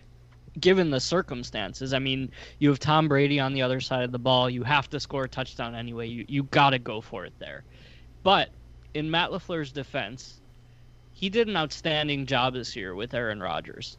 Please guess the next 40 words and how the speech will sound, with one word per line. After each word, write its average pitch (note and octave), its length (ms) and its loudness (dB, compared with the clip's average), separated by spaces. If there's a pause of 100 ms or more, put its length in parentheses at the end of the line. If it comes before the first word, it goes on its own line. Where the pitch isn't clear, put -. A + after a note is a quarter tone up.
The D#3 100 2
Packers' G3+ 420 2
offense C#3+ 420 -2
last B2+ 360 -2
year A#2+ 140 -6
was B2 180 -10
not B2+ 300 -2
good. D#2+ 200 -6 (320)
People G3 300 2
were G3 140 4
saying E3 300 4
that D3 140 4
Rodgers' C3+ 380 2
career C#3+ 340 2
was C3+ 160 0
gonna B2+ 220 -4
be C3 220 2
over. A2 340 0 (380)
They D3 120 4
drafted D3 500 2
Jordan C#3+ 440 0
Love, B2+ 320 0
which B2 180 -6
was C3 140 -6
widely C3+ 380 0
criticized. C3+ 800 0 (540)
But D3 120 2
I D3+ 120 4
think G3 260 -2
that F#3 220 0
LaFleur, E3+ 760 -2 (640)
it E3 100 -2
was D#3+ 120 2
his D3+ 140 -4
first A3 420 0
year F3+ 180 4
as D#3 120 2
the D3+ 80 -2
Packers C#3+ 440 2
coach. B2 540 -4